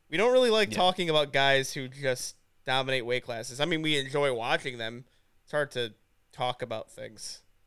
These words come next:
Speaker 1: I can't wait. We can now do the rematch of Dan Clemens and Morgan. That's cooler.
Speaker 2: Yeah.
Speaker 1: We get to make a graphic for it. We get to get debates going. We get to get people in on it. That's fun. But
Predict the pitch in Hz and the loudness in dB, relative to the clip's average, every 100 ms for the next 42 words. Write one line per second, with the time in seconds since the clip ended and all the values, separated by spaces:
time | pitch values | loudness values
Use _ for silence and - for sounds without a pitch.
0 | _ _ _ - - 165 160 165 160 - | _ _ _ -10 0 2 2 0 -2 -14
1 | - _ _ 160 185 202 - 185 185 180 | -20 _ _ -12 -8 -6 -4 2 4 4
2 | 165 185 175 156 143 165 147 110 85 - | 2 -4 -4 -4 -4 -4 -2 -2 -4 -10
3 | 120 131 127 - 123 120 123 113 123 123 | -4 -2 -2 -6 -8 -6 -10 -10 -6 -6
4 | 107 - - _ _ _ _ 147 151 160 | -8 -16 -20 _ _ _ _ 2 2 0
5 | - 208 196 147 95 - _ _ _ _ | -2 0 2 2 -2 -10 _ _ _ _
6 | 180 170 170 165 160 143 160 160 156 139 | -2 0 0 -2 -2 2 4 4 2 -4
7 | 135 123 107 101 135 135 135 139 131 135 | -4 -4 -4 -8 -4 -2 -2 -4 -2 0
8 | 143 - - 113 101 101 110 120 120 123 | 0 -2 -8 -8 -8 -12 -8 -6 -4 -4
9 | 120 135 127 127 139 117 92 95 - _ | -4 -10 -6 -4 -2 -2 -6 -14 -18 _
10 | _ _ 120 131 143 147 - - 131 104 | _ _ -4 2 2 0 -6 -6 -6 -6
11 | - - _ _ _ _ 120 120 113 | -10 -20 _ _ _ _ -4 -4 -4